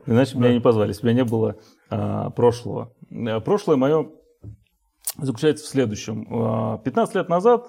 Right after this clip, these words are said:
Speaker 1: я начал свою ай ти-карьеру в настоящем ай ти. Там, до этого времени я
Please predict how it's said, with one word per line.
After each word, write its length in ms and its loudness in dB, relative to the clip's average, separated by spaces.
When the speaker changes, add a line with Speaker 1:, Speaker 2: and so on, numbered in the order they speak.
Speaker 1:
я 180 0
начал 580 -4
свою 380 -2
ай 120 0
ти-карьеру 440 -2
в 60 0
настоящем 420 0
ай 100 0
ти. 240 -6
Там, 180 -2
до 140 4
этого 200 0
времени 340 4
я 200 2